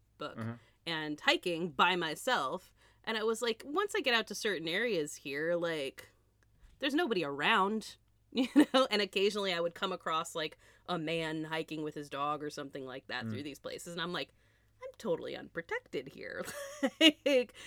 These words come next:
Speaker 1: this is a very easy way to, to harm people if you so choose.
Speaker 2: Tell me, do you carry self-defense weapons with you? Do you carry self-defense items?
Speaker 1: No.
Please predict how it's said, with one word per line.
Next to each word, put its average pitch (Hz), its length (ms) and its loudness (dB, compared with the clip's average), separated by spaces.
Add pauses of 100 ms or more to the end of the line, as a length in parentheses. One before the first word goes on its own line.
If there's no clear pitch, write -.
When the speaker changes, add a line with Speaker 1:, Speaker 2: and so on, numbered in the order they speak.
(160)
Speaker 1:
this 285 200 4
is 381 80 -4 (120)
a 247 40 -2
very 160 420 -2
easy 226 800 -8 (160)
way 175 280 -2
to, 196 220 -4 (340)
to 190 200 -6
harm 214 300 0
people 131 380 -6
if 127 140 -6
you 147 120 -6
so - 200 -8
choose. - 280 -10
Speaker 2:
Tell 240 160 2
me, 196 100 2
do 196 120 -2
you 233 60 -4
carry 208 440 2
self-defense 151 960 -4 (340)
weapons 107 580 -6
with 98 160 -6
you? 95 120 -8
Do 95 120 -8
you 117 80 -2
carry 127 300 -2
self-defense 113 720 -8
items? 104 320 -8
Speaker 1:
No. 90 140 -12